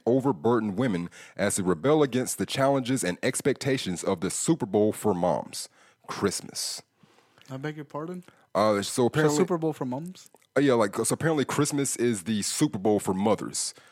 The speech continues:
Speaker 1: It's like the big event that they prepare for and, and, and wait for all year.
Speaker 2: That makes me uncomfortable.
Speaker 1: I mean,
Speaker 2: I don't,
Speaker 1: I,
Speaker 2: I don't like the way they phrased that.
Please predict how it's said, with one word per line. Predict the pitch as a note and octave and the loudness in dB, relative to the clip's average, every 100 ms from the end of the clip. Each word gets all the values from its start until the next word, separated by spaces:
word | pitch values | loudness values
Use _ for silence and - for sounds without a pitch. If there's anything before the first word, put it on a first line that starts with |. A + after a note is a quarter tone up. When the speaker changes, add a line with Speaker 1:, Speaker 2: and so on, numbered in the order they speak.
| _ - | _ -6
Speaker 1:
It's | G2 | 0
like | G2+ | 0
the | G2+ | 0
big | D#2+ C3 A2 | 0 2 2
event | E2+ A#2 A2 F#2 | 2 0 -2 -2
that | F#2 | -2
they | G2+ | 0
prepare | G2 F#2+ - G#2 | -2 -4 0 0
for | F2+ F#2 F2 E2 | 0 -2 0 0
and, | F2 F2+ | -2 -4
and, | F#2 F2+ | -6 -6
and | F#2 F2+ E2 | -6 -6 -2
wait | G#2 | -2
for | - F2+ E2 | 0 0 2
all | F2+ | 2
year. | E2+ D#2+ C#2+ | 0 -4 -4
Speaker 2:
That | C#3+ | -4
makes | D3+ C#3 | -4 -6
me | B2+ | -8
uncomfortable. | A2+ A#2 A#2 A#2 - _ _ _ _ _ _ _ C#3+ | -8 -10 -10 -12 -16 _ _ _ _ _ _ _ 0
Speaker 1:
I | |
mean, | D#3+ F3 E3+ | 2 0 2
Speaker 2:
I | - | 2
don't, | D3 | 2
Speaker 1:
I, | D3 D3+ | 2 -2
Speaker 2:
I | |
don't | D3 | -2
like | D3 | -4
the | C3+ | -4
way | C3 | -4
they | B2 | -6
phrased | - A#2+ | -6 -8
that. | - | -10